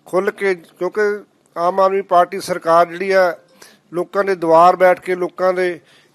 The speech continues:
ਨਾਲ ਬੈਠ ਕੇ ਸਾਰਾ ਸਲਾਹ ਮਸ਼ਵਰਾ ਕਰਦੀ ਆ। ਸੋ ਜਦ ਇੱਕ ਸੌ ਚੌਂਹਠ ਪਿੰਡਾਂ ਦੇ ਕਿਸਾਨ ਅੱਜ ਆ ਕੇ ਮਿਲੇ, ਜਿਨ੍ਹਾਂ ਨੇ ਆਪਣੇ ਸਵਾਲ ਸਾਨੂੰ ਕੀਤੇ, ਜਿਨ੍ਹਾਂ ਦੇ ਸਵਾਲਾਂ ਦੇ ਵਿੱਚ ਸੀਗਾ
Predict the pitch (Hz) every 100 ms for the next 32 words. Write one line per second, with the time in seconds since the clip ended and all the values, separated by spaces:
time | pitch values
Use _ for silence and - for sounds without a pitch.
0 | - 165 185 180 185 170 180 170 185 175
1 | 175 180 180 165 175 180 180 165 156 190
2 | 202 - _ _ - _ _ _ _ _
3 | _ 180 175 185 190 196 - - 202 196
4 | 196 196 220 208 190 202 196 196 185 -
5 | 151 170 180 180 151 _ _ _ _ _
6 | _ 175 175 190 190 190 196 180 196 180
7 | 185 202 202 180 - 190 175 180 165 185
8 | 185 175 _ _ _ _ _ _ _ _
9 | _ 170 185 180 185 - 202 202 202 _
10 | _ _ _ _ _ _ _ _ - 175
11 | 208 202 180 180 190 202 196 190 - 190
12 | 202 170